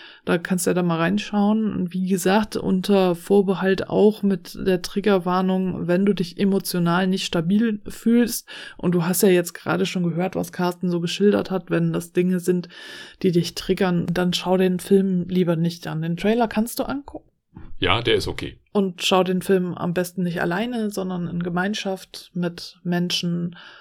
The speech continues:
Speaker 1: die ähnlich denken wie du.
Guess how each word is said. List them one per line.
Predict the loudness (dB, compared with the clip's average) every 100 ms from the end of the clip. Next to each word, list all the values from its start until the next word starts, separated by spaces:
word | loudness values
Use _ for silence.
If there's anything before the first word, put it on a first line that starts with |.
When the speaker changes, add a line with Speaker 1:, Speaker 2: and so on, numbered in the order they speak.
| -20 -20 -18 -6
Speaker 1:
die | -4 0 0 0 0
ähnlich | -2 -4 -2 0 0 -2
denken | -8 -8 -8 -10
wie |
du. | -10 -12 -14